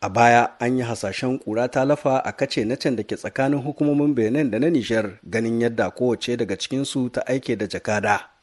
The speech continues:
To amma yunkurin juyin mulkin da aka fuskanta a ranar bakwai ga watan Disamban dubu biyu da ishirin da biyar a Benin ya sake rura wutar rikici sakamakon yadda shugaba Patrice Talon ke zargin wasu ƙasashe makwabta da hannu a al'amarin.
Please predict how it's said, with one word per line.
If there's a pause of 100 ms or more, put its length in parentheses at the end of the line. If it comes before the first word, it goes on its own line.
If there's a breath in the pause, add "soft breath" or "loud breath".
(320 loud breath)
To
amma
yunkurin
juyin
mulkin
da
aka
fuskanta
a
ranar
bakwai
ga
watan
Disamban
dubu
biyu
da
ishirin
da
biyar
a
Benin (100)
ya
sake
rura
wutar
rikici (160)
sakamakon
yadda
shugaba
Patrice
Talon
ke
zargin
wasu
ƙasashe
makwabta (220 loud breath)
da
hannu
a
al'amarin.